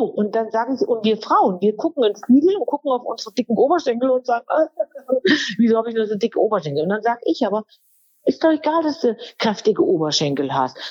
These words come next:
Du hast ein schönes Gesicht, du hast tolle Haare, wir machen einen tollen Look draus.“ Das heißt, ich konzentriere mich auf das, was schön ist.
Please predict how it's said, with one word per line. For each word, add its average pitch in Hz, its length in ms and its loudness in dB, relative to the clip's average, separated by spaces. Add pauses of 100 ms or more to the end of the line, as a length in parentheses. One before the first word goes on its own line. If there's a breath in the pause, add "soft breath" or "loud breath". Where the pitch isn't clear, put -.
Du - 60 -16
hast 294 180 -2
ein - 80 -20
schönes 302 440 2
Gesicht, 277 440 0
du 262 100 4
hast 262 140 -8
tolle 262 200 2
Haare, 254 380 -2
wir 220 120 2
machen 262 160 2
einen 269 120 6
tollen 269 460 0
Look 277 300 -4
draus.“ 135 320 -2 (340 loud breath)
Das 175 180 -4
heißt, 269 300 0
ich - 220 -4
konzentriere 240 580 0
mich 254 220 -4
auf - 80 -8
das, 202 240 -4
was 196 160 0
schön 190 260 4
ist. 139 220 0